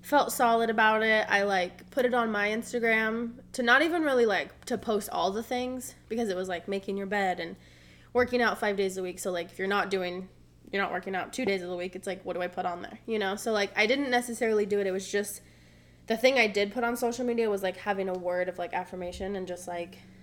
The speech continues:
something to, like, start my day with. And I put it on social media and said, like, "Who wants it? Who wants to, like, be a part of that?" And there was, like, six people that I would text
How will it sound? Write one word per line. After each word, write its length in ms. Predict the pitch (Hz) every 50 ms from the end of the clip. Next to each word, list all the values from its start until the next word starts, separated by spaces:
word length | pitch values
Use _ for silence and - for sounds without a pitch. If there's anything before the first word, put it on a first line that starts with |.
| - - -
something 500 | - - - 208 202 196 - 208 190 196 196
to, 140 | - 208 196
like, 340 | 180 175 175 170 - - - - - - - - - - -
start 440 | - - - 202 190 190 196 - 180
my 120 | 185 185
day 200 | 180 185 185 185
with. 320 | 196 214 240 269 302 311 - - - - - - - - - - -
And 140 | - 220 220
I 220 | 202 196 190 190
put 160 | 185 - 269 247
it 60 | 254
on 120 | 247 247
social 200 | 262 269 254 254 240
media 120 | 214 208
and 80 | 208 214
said, 140 | 214 196 185
like, 120 | 180 185
"Who 240 | - - - 247 247
wants 500 | 214 196 180 170 185 214 - - - 254
it? 200 | 262 302 311 294 - - -
Who 160 | 254 226 220
wants 340 | 196 190 196 180 - - -
to, 100 | - 202
like, 120 | 196 196 -
be 120 | 196 190
a 40 | 180
part 200 | 185 185 180 185
of 100 | 190 220
that?" 240 | 240 262 294 311 311 - - - - - - - - - -
And 80 | 233
there 100 | 247 262
was, 80 | 285 294
like, 100 | 359 -
six 260 | - - 294 277 277
people 300 | - - 277 - 285 294
that 100 | 294 262 233
I 60 | 220
would 140 | 220 220 214 -
text 440 | - 208 214 240 - - - -